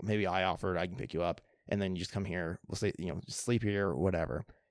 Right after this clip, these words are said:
And, um, I am very much one of these people who, if somebody's already communicated to me where they stand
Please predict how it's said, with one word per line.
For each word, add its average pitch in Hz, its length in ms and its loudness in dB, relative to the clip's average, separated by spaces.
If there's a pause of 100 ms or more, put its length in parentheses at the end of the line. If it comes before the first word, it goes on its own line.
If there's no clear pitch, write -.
(140)
And, 90 720 2 (100)
um, 85 560 0 (1000)
I 151 120 12
am 139 140 12
very 113 200 8
much 101 180 6
one 98 100 6
of 95 60 4
these 95 160 0
people 92 380 4
who, 95 540 4 (1040)
if 104 120 4
somebody's 139 360 10
already 117 220 8
communicated 104 500 4
to 98 80 0
me 92 160 2
where 95 240 4
they 98 100 4
stand 95 600 2